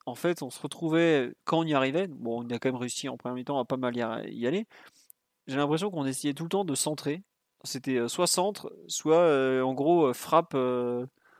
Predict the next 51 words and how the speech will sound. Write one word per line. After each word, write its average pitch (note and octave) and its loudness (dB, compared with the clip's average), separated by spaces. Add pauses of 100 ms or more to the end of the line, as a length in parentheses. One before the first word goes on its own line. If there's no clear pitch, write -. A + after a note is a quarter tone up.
(1040)
bah, A2+ 4
frappe, D3+ 4
euh, B2+ -2
qui - -6
est A#2+ 0
donc A#2+ -8
contrée D#3 -6
quatre-vingt-dix A#2+ -8
pour A#2 -4
cent A#2 -8
du A#2 -10
temps, E3 -6
hein. F3+ -14 (640)
Ça - 0
vous C#3+ 2
a D3+ 6
pas A3 4
choqué G3+ -2
un G#3+ -2
peu, A3 -2
ce, C3+ 0
quelque C3+ -12
part, F3 0
ce... C3 -6 (1400)
Bah, D3 4
tu G#3 0
vois, D3 4 (380)
Omar, E3+ 4
tu - -12
disais D3+ -6
tout D3 -12
à D3 6
l'heure, E3 2
City - -2
a E3 2
les C3 -2
idées C3+ -2
claires. B2 -2 (220)
Bah, C3+ -4
j'avais C3 0
l'impression E3 0
que F3 -6
nous, G3 -2
quand F3 0
on C#3 0
était C#3 -2
dans C3+ -2
les B2+ -4
trente - -12
mètres D#3+ 0
adverses C#3 0